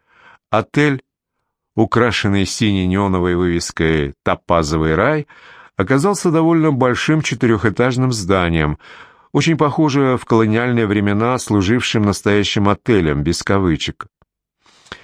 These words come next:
Имелась даже довольно большая, огороженная высокой проволочной сеткой стоянка, где располагалось десятка-два легковушек, не новеньких,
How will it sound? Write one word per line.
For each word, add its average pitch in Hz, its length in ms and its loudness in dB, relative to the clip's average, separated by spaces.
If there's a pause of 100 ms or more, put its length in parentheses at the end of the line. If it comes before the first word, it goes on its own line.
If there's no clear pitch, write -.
(220)
Имелась 170 400 4
даже 147 340 0
довольно 135 400 2
большая, 139 540 0
огороженная 127 640 0
высокой 110 480 0
проволочной 117 760 2
сеткой 107 440 -2
стоянка, 85 840 0 (540)
где 101 240 0
располагалось 135 720 0
десятка-два 104 800 0
легковушек, 101 920 -2 (120)
не 117 140 2
новеньких, 147 680 0